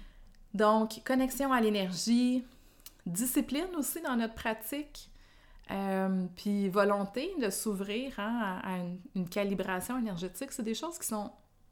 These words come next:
importantes, qui sont, euh, primordiales, je vous dirais. Donc, les outils du Kundalini, ben, j'ai décidé de vous les partager sur YouTube.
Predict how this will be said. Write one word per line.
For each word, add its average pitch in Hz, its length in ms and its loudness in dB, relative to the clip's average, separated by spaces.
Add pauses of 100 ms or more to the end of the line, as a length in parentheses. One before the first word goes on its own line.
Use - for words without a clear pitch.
(220)
importantes, 233 800 -2
qui - 140 -4
sont, 220 460 0 (560)
euh, 180 540 -4 (500)
primordiales, 226 840 -2
je 165 140 -6
vous 165 80 -6
dirais. 175 440 -4 (920)
Donc, 240 260 4
les 240 240 6
outils 240 300 2 (260)
du 254 300 4
Kundalini, 208 800 2
ben, 208 280 2
j'ai 190 120 -2
décidé 208 260 0
de 294 120 0
vous 214 120 -2
les 208 140 2
partager 196 800 -2
sur 277 320 -4
YouTube. 214 640 0